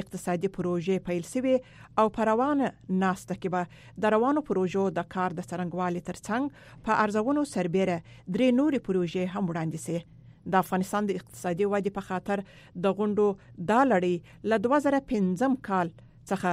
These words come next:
راهیسې جوړیږي، خو د افغانستان د ولسي جرګې ځینې غړي وایي دغه غونډې لکه څنګه چې تمه وه، نتیجه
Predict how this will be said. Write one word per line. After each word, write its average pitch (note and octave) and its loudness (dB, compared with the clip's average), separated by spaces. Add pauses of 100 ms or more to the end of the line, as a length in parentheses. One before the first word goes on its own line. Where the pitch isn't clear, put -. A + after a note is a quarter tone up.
(220)
راهیسې A#3 0
جوړیږي، A#3 2 (340)
خو B3 2
د B3 8
افغانستان B3+ 0
د G#3+ 0
ولسي F#3 -2
جرګې F#3+ 2 (120)
ځینې F#3+ 0
غړي F3+ -2
وایي B3 0 (420)
دغه G3+ 2
غونډې C#4 2 (180)
لکه G3 -2
څنګه F#3+ -2
چې F3+ -4 (260)
تمه C4 0
وه، A3+ 2 (360)
نتیجه F#3 -2